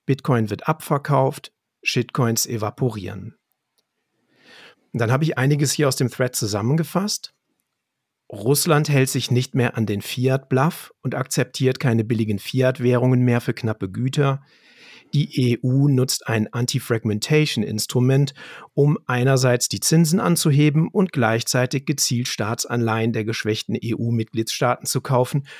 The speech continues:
um Geld zu drucken. Der japanische Yen wird nur noch davon zusammengehalten, dass die Bank, Bank of Japan unbegrenzte Mengen japanischer Staatsanleihen kauft,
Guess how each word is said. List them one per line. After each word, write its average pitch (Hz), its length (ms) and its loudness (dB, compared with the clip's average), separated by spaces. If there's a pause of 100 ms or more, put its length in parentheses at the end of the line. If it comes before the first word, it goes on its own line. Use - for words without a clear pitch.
(120)
um 170 200 2
Geld 156 260 2
zu - 160 -4
drucken. 98 520 -12 (1120)
Der 120 120 4
japanische 156 560 4
Yen 131 420 2
wird 120 160 -2
nur 135 140 4
noch 127 160 0
davon 123 420 2
zusammengehalten, 127 1120 2
dass 117 180 -2
die 117 120 -4
Bank, 117 400 -2
Bank 127 260 -2
of 117 140 -4
Japan 127 600 0
unbegrenzte 131 800 0
Mengen 117 400 2
japanischer 113 640 0
Staatsanleihen 127 840 0
kauft, 135 380 2